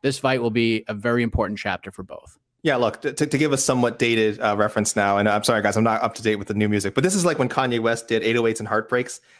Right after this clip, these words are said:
Speaker 2: Not my favorite Ka-, Kanye West album. A very strange, some people love it. I, I think it's objectively not a, not a very good album. <laughs> But without that album, you don't get My Beautiful Dark Twisted Fantasy. You don't get Yeezus. So we had to suffer through this fight, and I think both men will be better for it in the future. So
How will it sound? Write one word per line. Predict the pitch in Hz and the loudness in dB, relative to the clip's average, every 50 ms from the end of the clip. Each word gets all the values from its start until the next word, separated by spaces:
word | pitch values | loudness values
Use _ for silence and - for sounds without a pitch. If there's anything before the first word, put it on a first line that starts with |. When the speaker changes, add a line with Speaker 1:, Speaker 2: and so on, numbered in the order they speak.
| _ - | _ -4
Speaker 2:
Not | 196 226 247 254 233 | -2 0 0 0 0
my | 220 202 | -2 0
favorite | 208 - 202 190 185 175 | 0 0 0 0 0 -2
Ka-, | - 175 151 | -4 -4 -4
Kanye | - 160 156 156 151 147 | -2 -2 0 0 0 0
West | 147 147 - | 0 0 0
album. | 147 135 135 139 139 139 139 - | 0 0 0 0 -2 -4 -4 -4
A | 160 135 | -4 0
very | 160 180 185 202 202 | 2 2 2 2 0
strange, | 202 - - 151 147 139 135 147 | -2 -2 -2 0 0 0 -2 0
some | - 277 311 | 0 0 2
people | 254 165 143 | 2 2 2
love | 139 143 131 | 2 2 0
it. | 120 104 - - | 0 -2 -2 0
I, | 123 131 - | -2 -2 0
I | - 123 139 | 0 0 -2
think | 135 135 113 | -2 -4 -6
it's | 113 - - _ _ _ - | -6 -8 -12 _ _ _ -10
objectively | 120 117 - 113 117 - 110 110 110 | -8 -4 -4 -2 -2 -2 -2 -4 -2
not | 104 113 113 110 110 | 0 0 0 0 -2
a, | 110 - | -2 -2
not | 120 117 113 | 0 0 0
a | 117 113 113 | 0 -2 -2
very | 113 110 | -2 -2
good | 110 107 | 0 0
album. | 110 117 120 135 147 - _ - - | -2 0 -2 -4 -6 -8 _ -20 -20
<laughs> | - _ _ | -20 _ _
But | - 156 | 0 0
without | 151 151 170 202 196 180 | 2 2 2 2 2 2
that | 175 160 | 0 2
album, | 139 139 143 139 147 147 143 131 | 2 0 2 2 0 0 0 0
you | 131 135 | -2 0
don't | 131 139 135 117 - - | 0 0 0 -2 -2 -2
get | - 127 120 113 - _ - | -2 0 0 0 -4 _ -8
My | 127 120 117 | -4 -4 -4
Beautiful | 113 117 110 107 - 110 | -2 -4 -4 -4 -4 -4
Dark | 107 107 104 - | -4 -4 -4 -6
Twisted | - 104 - 104 - | -10 -20 -20 -18 -16
Fantasy. | 104 98 95 - - - - - _ _ | -14 -16 -14 -16 -18 -20 -20 -20 _ _
You | - 117 117 | -10 -8 -6
don't | 110 123 117 107 | -4 -4 -6 -4
get | - 110 101 101 | -4 -6 -6 -6
Yeezus. | 104 101 95 92 92 - - - - _ _ _ _ - | -8 -10 -8 -10 -10 -10 -12 -14 -14 _ _ _ _ -6
So | - - 135 127 120 120 117 117 117 - - _ _ _ _ _ _ _ _ _ - | -2 0 0 2 2 2 2 0 -2 -4 -8 _ _ _ _ _ _ _ _ _ -6
we | 160 151 151 | -2 0 0
had | 165 156 | 0 0
to | 156 - | -2 0
suffer | - 143 135 135 | 0 0 -2 -2
through | 123 - 127 | -4 -6 -4
this | 113 107 - | -4 -6 -6
fight, | - 127 110 107 | -2 -2 -2 -2
and | - 117 | 0 -2
I | 120 113 | -2 0
think | - 135 127 107 | 0 0 0 2
both | 135 127 117 113 - | 2 0 0 0 -2
men | 120 117 110 | -2 -2 -2
will | 107 101 | -2 -2
be | 104 98 | -4 -4
better | 104 107 101 101 | -4 -4 -4 -4
for | - - 101 95 | -4 -4 -6 -4
it | 101 | -4
in | 101 | -6
the | 98 | -10
future. | - - 98 - - 98 95 | -10 -10 -10 -10 -8 -8 -8
So | - - 104 95 92 92 | -6 -2 0 0 0 0